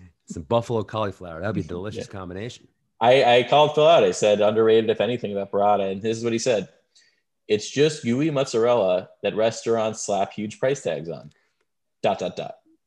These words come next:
Speaker 1: This is true, but it's delicious. Gooey mozzarella. I mean, that's, that's a delicious thing. But I do agree. It's, it's been, like,
Speaker 2: Baba gooey.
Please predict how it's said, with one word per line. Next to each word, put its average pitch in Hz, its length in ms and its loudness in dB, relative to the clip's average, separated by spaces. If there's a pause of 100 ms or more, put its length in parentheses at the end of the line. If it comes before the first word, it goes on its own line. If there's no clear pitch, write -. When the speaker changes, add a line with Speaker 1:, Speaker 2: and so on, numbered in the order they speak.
Speaker 1:
This - 160 -16
is 147 100 -8
true, 202 320 -6 (220)
but 101 80 -8
it's 98 120 -12
delicious. - 500 -8 (520)
Gooey 135 180 2
mozzarella. 127 760 0
I 80 80 -18
mean, 82 120 -10
that's, 90 240 -10
that's - 240 -12
a - 40 -20
delicious 92 320 -10
thing. 123 180 -12 (560)
But 143 100 0
I 175 140 2
do 214 180 -6
agree. 131 380 -4
It's, 90 180 -10
it's 104 120 -18
been, 113 320 -10
like, 110 440 -12 (480)
Speaker 2:
Baba 101 400 2
gooey. 110 320 -4